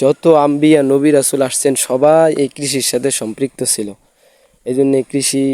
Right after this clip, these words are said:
অন্তত পক্ষে আমাদের জন্য, মুসলমানদের জন্য একটি হালাল পেশা, দারুণ পেশা। নিজে উৎপাদন করে সেই মানে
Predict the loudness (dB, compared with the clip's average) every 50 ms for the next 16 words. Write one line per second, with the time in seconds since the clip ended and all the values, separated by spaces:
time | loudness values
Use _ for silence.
0 | -4 -8 -12 _ _ _ _ _ _ _ _ _ _ _ _ _ _ _ _ -8
1 | -6 -4 -2 -4 -2 -2 -4 -4 -6 -6 -8 -6 -4 -2 -2 -2 -2 -2 0 0
2 | 0 2 2 0 0 0 -2 -2 -2 -2 -2 -4 -4 -6 -8 -6 -4 -2 0 0
3 | 0 0 -2 -2 -4 -4 -4 -4 -2 -2 -2 -4 -6 -6 -6 -6 -6 -8 _ _
4 | _ _ _ _ -14 -10 -8 -4 -2 -2 -2 -2 -2 -6 -6 -6 -6 -6 -4 -2
5 | 2 4 4 4 2 2 0 -4 -4 -4 -4 -4 -2 0 0 0 2 4 4 4
6 | 4 2 -2 -8 -12 -12 _ -4 -4 -2 -2 -4 -6 -6 -6 -8 -8 -6 -8 -8
7 | -6 -4 -4 -4 -4 -8 _ _ -20 -20 -20 -20 -20 _ _ _ _ _ _ -12
8 | -10 -8 -6 -6